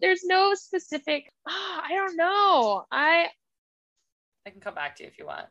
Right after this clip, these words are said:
Speaker 1: Let me think about it.
Speaker 2: Okay, think on it. So if my dream location, I probably have two. I really, really want to go to Thailand. I've never been. Um, I have been, I've traveled a lot, actually. This is, like, humble
Speaker 1: Unlike
Speaker 2: brag.
Speaker 1: me,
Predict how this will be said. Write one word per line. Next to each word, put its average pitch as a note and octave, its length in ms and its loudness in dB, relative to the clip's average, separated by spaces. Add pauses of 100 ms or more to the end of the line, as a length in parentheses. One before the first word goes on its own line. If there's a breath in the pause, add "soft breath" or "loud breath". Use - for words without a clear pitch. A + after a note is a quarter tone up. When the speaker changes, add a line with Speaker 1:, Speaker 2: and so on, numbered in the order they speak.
Speaker 1:
Let C#4+ 80 -2
me E4 80 0
think C#4+ 200 -4
about F#3+ 260 -4
it. E3+ 120 -4 (100)
Speaker 2:
Okay, F#3+ 200 -6 (200)
think - 160 -10
on D#3+ 140 -2
it. D3+ 140 -4 (540 soft breath)
So G#3 920 6 (220)
if A3 120 -6 (300)
my A3+ 240 4
dream B3 420 -2 (240)
location, G3+ 420 -4
I F3+ 60 0
probably G3 200 -2
have F3+ 80 -6
two. - 320 -10 (100)
I F#3+ 320 2
really, G#3 220 -4
really B3 180 -4
want G#3 260 -6
to - 80 -16
go F#3 220 -4 (160)
to E3+ 240 -12
Thailand. F3+ 600 -4 (100)
I've F3 220 -2 (180)
never E3+ 260 -8
been. F#3 320 -4 (420)
Um, C3 400 -4
I F#3+ 120 4
have F#3 420 0
been, F3+ 500 -2 (380)
I've G#3+ 180 0
traveled D#3+ 280 -4
a D#3 40 -6
lot, C3+ 300 -6
actually. D#3 380 -10
This - 160 -16
is, D#3 120 -18
like, D#3+ 320 -8
humble - 260 -2
Speaker 1:
Unlike F4+ 260 6
Speaker 2:
brag. C4 160 2
Speaker 1:
me, A#3 380 4